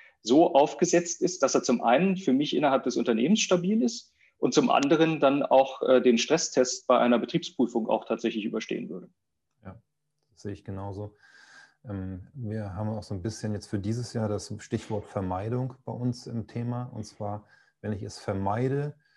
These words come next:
Speaker 2: analoge Belege zu erhalten oder zu produzieren, dann habe ich auch kein belegersetzendes Scannen mehr, <laughs> weil ich ja nichts mehr zum Scannen habe.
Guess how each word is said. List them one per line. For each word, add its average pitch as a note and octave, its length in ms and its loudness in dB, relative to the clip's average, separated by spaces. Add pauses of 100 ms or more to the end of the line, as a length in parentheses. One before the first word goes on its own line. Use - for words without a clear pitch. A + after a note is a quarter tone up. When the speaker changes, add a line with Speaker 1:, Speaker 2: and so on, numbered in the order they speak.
(440)
Speaker 2:
analoge B2+ 880 2
Belege A#2+ 800 2
zu - 160 -10
erhalten A#2+ 600 0
oder A2+ 280 -2
zu - 180 -16
produzieren, A#2+ 960 -2
dann G#2 180 -8
habe A2+ 160 -4
ich A2+ 100 -8
auch A2+ 100 -6
kein G#2+ 220 -6
belegersetzendes G#2 800 -4
Scannen A2+ 340 -4
mehr, G2 320 -8
<laughs> - 40 -20
weil A2 320 -10
ich - 140 -10
ja A#2+ 80 -2
nichts A2 280 -6
mehr G#2+ 100 -18
zum - 180 -12
Scannen F#2 380 -8
habe. G#2+ 360 -4